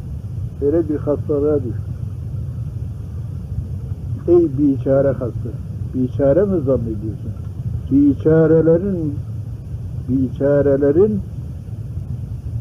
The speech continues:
çaresine kim bakabilir? Ee, onun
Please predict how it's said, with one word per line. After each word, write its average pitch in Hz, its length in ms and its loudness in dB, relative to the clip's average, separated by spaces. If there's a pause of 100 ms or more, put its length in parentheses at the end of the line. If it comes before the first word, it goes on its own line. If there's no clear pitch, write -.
(760)
çaresine 131 1300 0 (200)
kim 175 220 -2
bakabilir? 117 640 -2 (1000)
Ee, - 1800 -8
onun 147 420 -2